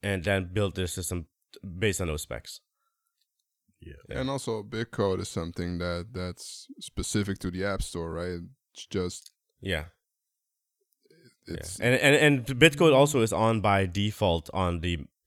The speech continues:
Speaker 1: watch O S and by, no, b-, uh, mandatory on watch O S and on by default in, uh, in the I O S devices, uh, like the iPhone and,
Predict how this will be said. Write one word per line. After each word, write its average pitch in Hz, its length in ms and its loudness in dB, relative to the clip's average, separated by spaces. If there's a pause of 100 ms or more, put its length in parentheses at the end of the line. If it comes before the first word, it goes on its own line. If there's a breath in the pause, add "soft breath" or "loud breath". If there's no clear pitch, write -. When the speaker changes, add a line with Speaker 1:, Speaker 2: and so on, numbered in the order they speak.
Speaker 1:
watch 98 560 2
O 104 200 2
S 90 220 2 (340 loud breath)
and 92 600 2
by, 98 400 4
no, 139 240 8
b-, 98 320 -2
uh, 107 260 6
mandatory 131 600 6
on 101 160 4
watch 98 180 4
O 101 80 2
S 90 100 4
and 95 200 0
on 107 200 4
by 95 140 4
default 92 560 0 (340 loud breath)
in, 92 460 2 (460 soft breath)
uh, 76 380 0 (480)
in 90 340 0
the 85 360 0 (100)
I 98 180 6
O 95 120 4
S 104 220 4
devices, 90 680 0 (160)
uh, 82 340 0
like 87 220 0
the 90 60 -2
iPhone 90 580 0
and, 80 300 -4